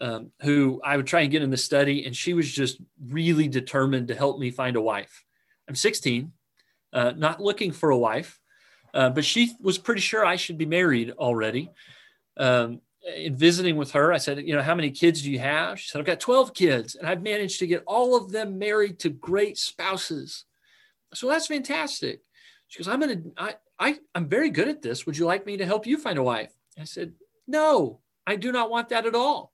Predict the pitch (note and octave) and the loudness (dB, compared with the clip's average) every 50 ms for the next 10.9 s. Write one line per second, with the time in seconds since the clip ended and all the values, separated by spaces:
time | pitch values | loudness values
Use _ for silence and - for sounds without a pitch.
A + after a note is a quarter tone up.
0 | _ _ _ _ F3 C#3+ C3 C3 C3 A#2 A#2 - - _ _ _ - - - _ | _ _ _ _ -8 -8 -6 -6 -6 -4 -4 -6 -8 _ _ _ -20 -20 -20 _
1 | - _ _ _ _ _ - D#3 D3+ D3+ D3+ E3+ G3 G3+ A#3 B3 - B3 - - | -20 _ _ _ _ _ 0 0 0 0 4 4 4 4 4 0 -2 -4 -6 -2
2 | G#3 G3+ G3 G3 - F3 E3+ E3 D#3+ D3+ - - _ _ _ _ - D#3+ D3 D#3+ | -2 -2 -2 -2 -2 0 0 0 0 0 -2 -6 _ _ _ _ -10 -4 -2 0
3 | D3+ D3 D3 - D3 C#3 C#3+ G3+ C#4+ C4+ A3 F3+ F#3+ F#3+ _ _ D#3+ C3 - - | 0 0 -4 -2 0 2 2 2 2 0 -2 -4 -4 -6 _ _ -18 -18 -16 -16
4 | - - - - _ - G#3+ A#3+ A#3+ - - - - - - D3 B2+ A#2 A2+ G#2+ | -16 -18 -18 -20 _ -8 -8 -8 -6 -6 -6 -6 -6 -2 -2 -2 -2 -2 -4 -4
5 | G#2+ G#2+ G#2+ G#2+ A2 _ _ - - - - - _ _ - C#3+ - - E3+ F#3+ | -6 -8 -10 -12 -14 _ _ -20 -20 -20 -20 -20 _ _ -12 -8 0 4 6 6
6 | G3 G3 G3 E3+ D#3+ E3 E3 E3+ E3+ D#3+ C#3+ C3+ C3 - - C#3 B2 B2 - - | 6 4 0 -4 0 0 2 2 2 2 0 -4 -6 -6 -6 -6 -6 -6 -6 -8
7 | C#3+ C3+ - F3+ F3+ F#3 - D#3+ C3+ B2+ B2+ - C#3 C3 A#2+ A#2+ - _ _ _ | -8 -4 -2 -4 -4 -2 -2 -2 0 0 -2 -2 -6 -8 -8 -10 -14 _ _ _
8 | - - C3+ E3 D#3+ D#3 D3+ D#3 D#3+ E3 G#3 A3+ G3+ C#3 B2 - - C#3 C3 C3+ | -12 -2 0 2 2 4 4 2 2 2 2 0 0 -2 -2 2 2 4 4 6
9 | C3 B2 A#2+ C3 D3 C#3 - D#3 D3 C#3 C3+ C3 C3 - D#3+ E3 F#3+ A3+ A3 E3+ | 4 2 2 2 0 -2 -2 -2 -2 0 -2 -2 -4 -4 -4 -4 -4 -4 -4 -6
10 | C3 A2+ - - C#3 C3 C3 B2+ B2 A#2+ A#2 A#2 C3+ F3 A#3 A#3+ - | -6 -4 -4 -2 -2 0 0 0 0 -2 0 2 2 2 2 0 -6